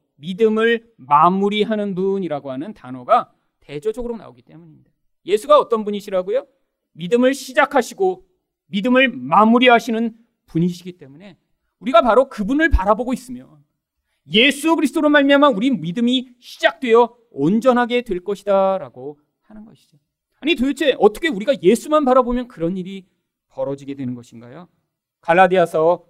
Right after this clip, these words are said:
오 장 육 절을 보시면, "그리스도 예수 안에서는 사랑으로서 역사하는 믿음 뿐이니라." 바로 그리스도 예수 안에 우리를 넣으셔서 그 안에서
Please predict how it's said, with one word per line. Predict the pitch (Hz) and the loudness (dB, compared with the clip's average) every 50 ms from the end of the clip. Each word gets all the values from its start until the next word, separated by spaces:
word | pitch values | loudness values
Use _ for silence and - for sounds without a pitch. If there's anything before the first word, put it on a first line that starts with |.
| _ _ | _ _
오 | - 135 139 | -10 -8 -8
장 | 139 156 147 143 139 135 | -6 -4 -4 -4 -4 -4
육 | 127 135 | -6 -10
절을 | - 139 131 127 127 | -14 -14 -14 -14 -16
보시면, | 127 120 113 _ - 143 180 180 160 _ _ _ _ _ _ _ _ _ _ | -16 -20 _ _ -20 -20 -20 -20 -20 _ _ _ _ _ _ _ _ _ _
"그리스도 | - 196 202 202 - 220 202 196 190 - | -8 -8 -8 2 4 6 6 6 4 2
예수 | 135 143 156 175 180 175 - - 196 180 180 180 180 180 | 0 4 6 6 6 4 2 -4 -2 0 0 0 -2 -4
안에서는 | 127 135 147 147 143 147 147 139 139 139 143 143 143 143 - _ _ _ _ _ _ | -8 -8 -6 -6 -6 -6 -6 -6 -4 -4 -4 -4 -6 -8 -12 _ _ _ _ _ _
사랑으로서 | _ - - 269 247 247 247 247 233 220 - 240 196 | _ -4 -2 2 2 4 4 4 2 2 0 -2 -4
역사하는 | 156 147 - - - 165 156 147 147 147 147 139 | -4 -4 -6 -4 -4 -2 -2 -2 -4 -4 -4 -6
믿음 | 127 127 127 135 131 131 131 131 131 _ _ _ _ _ _ _ _ _ | -6 -6 -8 -8 -6 -6 -8 -10 -12 _ _ _ _ _ _ _ _ _
뿐이니라." | _ 156 151 156 147 143 139 _ _ _ _ _ _ _ _ _ _ _ _ _ _ _ | _ -20 -20 -20 -20 -20 -20 _ _ _ _ _ _ _ _ _ _ _ _ _ _ _
바로 | _ - - - 196 - | _ -10 -8 -8 -8 -8
그리스도 | _ - 147 165 - - 254 254 - - 120 | _ -16 -16 -16 -10 -8 -8 -8 -8 -10 -6
예수 | 127 143 170 202 214 - - - 285 285 294 285 | 0 2 2 2 2 0 -10 -12 -10 -6 -4 -4
안에 | 247 202 202 214 220 | -4 -4 -6 -10 -10
우리를 | 208 156 135 131 127 143 160 185 190 185 185 | -12 -14 -18 -20 -20 -16 -12 -12 -12 -14 _
넣으셔서 | - 117 117 123 120 _ _ 139 127 _ - 190 180 _ _ _ _ _ _ _ _ _ _ | -20 -20 -20 -20 -20 _ _ -20 _ _ -20 -20 _ _ _ _ _ _ _ _ _ _ _
그 | _ - 185 202 | _ 4 4 6
안에서 | 196 202 202 185 196 240 226 196 - | 6 6 4 2 4 4 2 2 0